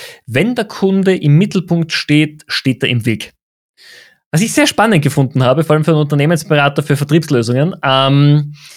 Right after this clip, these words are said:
aber ich, ich, ich geb dir recht, ich glaub, Kunden sind sehr dankbar, wenn sie mit eingebunden werden, weil sie wollen ja, wenn sie schon Bestandskunden sind, gerne wieder kaufen, aber einfach es angenehmer haben, problemloser, friktionsfreier. Und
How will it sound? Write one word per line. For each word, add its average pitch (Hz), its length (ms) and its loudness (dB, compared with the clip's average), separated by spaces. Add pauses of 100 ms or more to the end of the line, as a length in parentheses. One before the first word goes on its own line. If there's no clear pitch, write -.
(760)
aber 160 220 -4
ich, - 100 -10
ich, 175 160 -4
ich 151 100 -4
geb 202 140 -2
dir 180 100 -2
recht, 170 320 -4
ich - 120 -14
glaub, 165 220 -2
Kunden 196 360 -2
sind 165 240 0
sehr 160 160 -2
dankbar, 160 520 -4
wenn 139 120 0
sie 143 80 -2
mit 127 160 -2
eingebunden 117 600 -6
werden, 113 260 -4
weil 123 140 0
sie 139 180 -4
wollen 180 240 2
ja, 143 340 0 (460)
wenn 147 400 -2
sie 208 100 0
schon 165 160 0
Bestandskunden 139 580 -2
sind, 131 200 -4
gerne 135 240 0
wieder 185 220 2
kaufen, 135 480 -4
aber 131 400 -2
einfach 143 320 -4
es - 120 -14
angenehmer 131 540 -2
haben, 113 840 -6
problemloser, 127 1000 -2
friktionsfreier. - 920 -6
Und - 220 -12